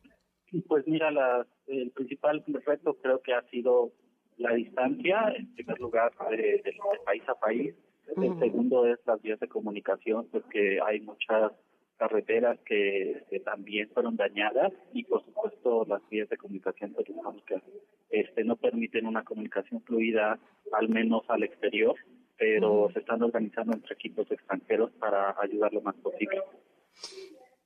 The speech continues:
Speaker 2: ¿A qué sitio están teniendo acceso? ¿Cómo le están haciendo con el idioma?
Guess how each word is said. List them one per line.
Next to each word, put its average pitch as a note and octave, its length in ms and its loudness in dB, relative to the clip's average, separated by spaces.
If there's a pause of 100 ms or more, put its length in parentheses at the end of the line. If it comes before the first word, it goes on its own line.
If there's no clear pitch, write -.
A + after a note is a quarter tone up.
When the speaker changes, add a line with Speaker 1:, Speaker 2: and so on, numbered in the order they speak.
(220)
Speaker 2:
¿A A3+ 140 0
qué C4 200 4
sitio B3 360 -4
están A#3+ 280 0
teniendo A3 360 0
acceso? C4 280 -2
¿Cómo D4+ 240 6
le F4 80 4
están C4 220 2
haciendo B3+ 280 0
con A3+ 160 0
el D#3 120 -2
idioma? D#3 440 0